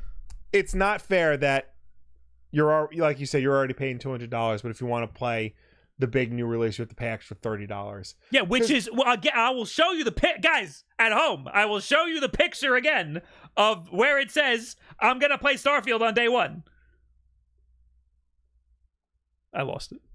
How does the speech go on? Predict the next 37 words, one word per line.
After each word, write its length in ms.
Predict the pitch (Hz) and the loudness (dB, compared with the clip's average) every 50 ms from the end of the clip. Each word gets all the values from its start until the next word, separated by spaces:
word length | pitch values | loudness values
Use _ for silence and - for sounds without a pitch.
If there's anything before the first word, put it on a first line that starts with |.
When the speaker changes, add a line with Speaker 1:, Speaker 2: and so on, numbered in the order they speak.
| - - | -4 0
Speaker 1:
Okay. 260 | 156 143 123 123 117 - _ - | 0 0 0 0 -6 -8 _ 0
Well, 360 | 190 214 233 214 208 - _ 240 214 - _ _ - 160 - _ _ _ _ _ _ _ - | 2 4 4 2 0 -4 _ -20 -20 -20 _ _ -20 -20 -20 _ _ _ _ _ _ _ 0
it's, 180 | 202 202 196 - | 0 0 2 4
Speaker 2:
Just 100 | 226 240 | 4 4
Speaker 1:
it's, 140 | 226 202 - | 4 2 2
Speaker 2:
kidding. 260 | - 214 190 175 160 | 0 0 0 2 0
It's 140 | 156 147 - | 0 0 0
right 180 | 165 - 123 | -2 -2 0
here. 160 | - - - - | -2 -2 -2 2
Speaker 1:
it 180 | - 202 185 - | 2 2 2 0
sets 340 | - - 233 240 254 - - | -2 0 2 2 2 2 0
a 80 | 233 | -2
bad 480 | 185 151 - 196 190 190 185 180 165 151 | -2 0 0 2 2 4 4 0 -2 -4
precedent 600 | - - 190 180 160 - - 147 127 110 101 95 - _ _ _ _ _ _ _ _ _ _ _ _ _ _ _ _ _ - | -4 0 0 0 0 0 -4 -4 -4 -4 -8 -10 -14 _ _ _ _ _ _ _ _ _ _ _ _ _ _ _ _ _ 0
because 240 | 170 185 185 170 175 | 2 2 2 2 2
it 120 | 208 208 | 0 0
can 100 | 208 185 | 0 -4
show 320 | - - - 208 208 208 | -2 0 2 2 4 4
that 300 | 202 196 185 170 156 _ _ _ _ - | 4 2 0 0 -2 _ _ _ _ -2
they 140 | 143 175 175 | 0 0 2
can 180 | 175 180 175 | 2 0 -2
do 160 | 156 165 170 165 | 2 2 2 2
this 180 | 165 156 - - | 2 0 0 -2
with 100 | 151 - - | -4 -2 0
other 280 | 160 151 139 139 139 135 | 0 2 2 2 2 0
games. 540 | 135 139 131 120 104 - - - - - - _ _ _ - | 0 0 -4 -4 -6 -8 -14 -18 -18 -18 -18 _ _ _ -12
Speaker 2:
Mm-hmm. 220 | 156 135 123 117 123 - _ _ _ _ _ _ _ - | -12 -12 -12 -12 -16 -18 _ _ _ _ _ _ _ 0
Speaker 1:
And 140 | 180 170 | 0 2
it 60 | 175 185 | 4 4
also, 680 | 202 214 220 202 - 220 214 202 190 185 170 151 - _ _ _ _ _ _ _ _ _ _ _ | 4 2 2 0 0 2 4 4 4 2 0 -4 -6 _ _ _ _ _ _ _ _ _ _ _
you 100 | - 160 | 0 2
know, 340 | 160 156 147 143 139 139 143 - _ _ _ _ _ _ _ _ _ _ _ _ _ _ _ _ - 143 - - | 4 4 4 2 2 0 -2 -8 _ _ _ _ _ _ _ _ _ _ _ _ _ _ _ _ -18 -12 -2 0
brings 240 | 160 170 165 143 | 2 2 2 0
up 80 | 165 151 | -4 -4
the 80 | - - | -4 -2
question 380 | - 175 160 143 - 165 156 | 2 0 0 0 0 -2 2
of, 280 | 160 156 143 127 117 | 2 2 2 2 -2